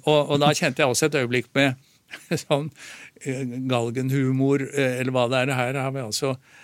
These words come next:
en gjeng med, vi har strevd vettet av oss for å komme på, så er det en av oss da, som virkelig har hatt, eh, overskudd og, <laughs> eh, hva vi nå skal kalle det, med tanke på, på dette, og sette opp gladen.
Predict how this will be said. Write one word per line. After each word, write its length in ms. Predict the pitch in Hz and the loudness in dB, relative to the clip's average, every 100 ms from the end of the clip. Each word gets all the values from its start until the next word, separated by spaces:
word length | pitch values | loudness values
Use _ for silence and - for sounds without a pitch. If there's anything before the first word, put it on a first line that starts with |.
| - | -6
en 160 | 139 139 | 0 2
gjeng 220 | 131 123 | 2 2
med, 300 | 131 135 127 131 | 2 2 2 2
vi 80 | |
har 80 | 135 | 2
strevd 300 | - 123 131 | 2 2 2
vettet 180 | 110 - 123 | 0 -2 -2
av 20 | |
oss 100 | - | -2
for 80 | 131 | -4
å 20 | |
komme 160 | - 117 | -2 -4
på, 80 | 147 | -2
så 100 | - | -2
er 80 | 120 | 0
det 80 | 143 110 | 0 -2
en 160 | 117 | -2
av 80 | 135 | -2
oss 80 | - | -2
da, 140 | 160 107 | -2 0
som 220 | - 131 | -2 0
virkelig 380 | 135 104 131 143 - - - - | -2 -2 -2 -2 -4 -20 -20 -2
har 200 | 156 147 - - | 0 0 -2 -2
hatt, 340 | 131 - - | -2 -4 0
eh, 480 | 147 131 - - 175 - - | 2 2 -2 0 2 2 -4
overskudd 840 | - 170 139 131 - - 156 156 147 - | 0 4 4 4 0 4 4 4 0 2
og, 540 | 156 151 147 147 143 131 _ - - - - | 6 8 8 6 2 -2 _ -20 -20 -20 -4
<laughs> 100 | 156 - - 156 - 160 135 - - - - | -4 -4 0 0 2 -2 -2 -6 -16 -18 -8
eh, 600 | 135 127 123 127 123 120 - 180 147 135 135 135 | 0 0 0 -2 -4 -6 -8 -12 -10 -8 -6 -2
hva 120 | 135 | 0
vi 100 | 139 147 | 0 0
nå 80 | 127 | -4
skal 180 | 156 | -6
kalle 300 | 139 175 135 123 | -2 0 2 2
det, 60 | |
med 140 | 175 151 | -2 2
tanke 240 | 156 - | 2 2
på, 160 | - 139 139 147 151 - - | 0 2 2 2 -2 -4 -6
på 140 | 143 | 0
dette, 300 | 160 135 180 165 | 0 0 -2 -2
og 140 | 147 | -2
sette 240 | - - 147 | 0 0 -2
opp 80 | |
gladen. 280 | 160 156 160 | 0 0 0